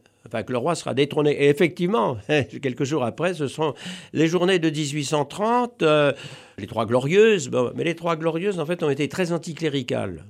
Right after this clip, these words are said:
Bon. Euh, différence de mille huit cent quarante-huit qui sera, bah, qui sera, le, le, <laughs> l'opinion aura changé un peu de, mais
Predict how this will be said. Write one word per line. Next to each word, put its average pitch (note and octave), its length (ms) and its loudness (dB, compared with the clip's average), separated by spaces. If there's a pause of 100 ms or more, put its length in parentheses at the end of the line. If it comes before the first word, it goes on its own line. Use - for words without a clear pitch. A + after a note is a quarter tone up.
(200)
Bon. A2 180 -10 (600)
Euh, G2+ 100 -8
différence B2 520 -2
de A#2 120 -2
mille A#2+ 220 -4
huit A#2+ 80 -8
cent A#2 300 -4 (440)
quarante-huit A#2 460 -4
qui - 120 -12
sera, A2 280 -6 (100)
bah, A#2 240 -12
qui G#2 120 -16
sera, A2+ 240 -6
le, A2+ 240 -6
le, A2 240 0 (100)
<laughs> - 0 -
l'opinion A2+ 520 -4
aura A2 220 2
changé A#2+ 380 2
un G#2+ 60 2
peu B2+ 160 -2
de, A#2 160 2 (180)
mais A#2+ 80 4